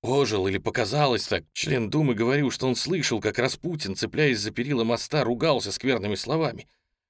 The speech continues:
Наконец тело перекинули, оно звонко ударилось об воду и пошло ко дну. «Вот конец», сказал, тяжело вздыхая, Мацнев.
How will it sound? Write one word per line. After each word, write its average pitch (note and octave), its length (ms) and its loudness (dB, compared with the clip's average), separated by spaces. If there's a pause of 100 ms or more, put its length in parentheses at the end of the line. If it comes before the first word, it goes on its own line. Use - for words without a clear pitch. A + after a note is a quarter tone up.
(100)
Наконец B2 420 0
тело B2+ 260 2
перекинули, A#2+ 600 0
оно A#2+ 220 2
звонко A2+ 480 0
ударилось A#2+ 500 2
об A#2 160 0
воду C3 300 0
и G#2+ 60 -2
пошло C3 300 -6
ко D3+ 140 -4
дну. - 260 -12 (840)
«Вот - 180 -14
конец», - 600 -6 (320)
сказал, G#2 320 0
тяжело G2+ 300 0
вздыхая, F#2+ 380 -2
Мацнев. - 400 -8